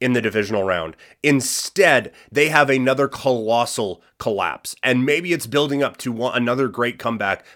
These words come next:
but it cannot be with this coach. To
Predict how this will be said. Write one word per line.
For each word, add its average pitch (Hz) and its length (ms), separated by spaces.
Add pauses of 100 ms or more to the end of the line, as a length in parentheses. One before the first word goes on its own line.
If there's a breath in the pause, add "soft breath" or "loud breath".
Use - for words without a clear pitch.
but 127 140
it 127 120
cannot 120 480
be 113 120
with 104 200
this 95 180
coach. - 360 (260 soft breath)
To 131 640